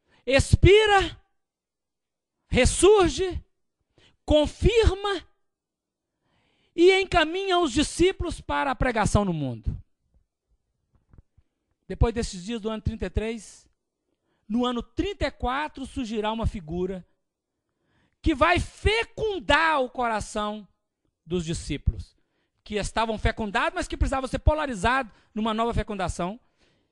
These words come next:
que é o Gesiel, que se torna Estevão, e que será assassinado, apedrejado,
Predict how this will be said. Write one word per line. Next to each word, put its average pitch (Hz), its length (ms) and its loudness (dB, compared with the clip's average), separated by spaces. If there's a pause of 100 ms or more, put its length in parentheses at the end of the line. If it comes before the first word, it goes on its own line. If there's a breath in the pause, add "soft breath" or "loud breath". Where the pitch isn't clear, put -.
(220)
que 247 200 -2
é 208 200 0
o 208 100 -6
Gesiel, 220 640 -8
que - 100 -20
se - 120 -10
torna 196 360 -6
Estevão, 160 920 -4 (1400)
e 180 80 -14
que - 80 -16
será 202 320 2
assassinado, 185 840 -4 (1300)
apedrejado, 156 1080 -6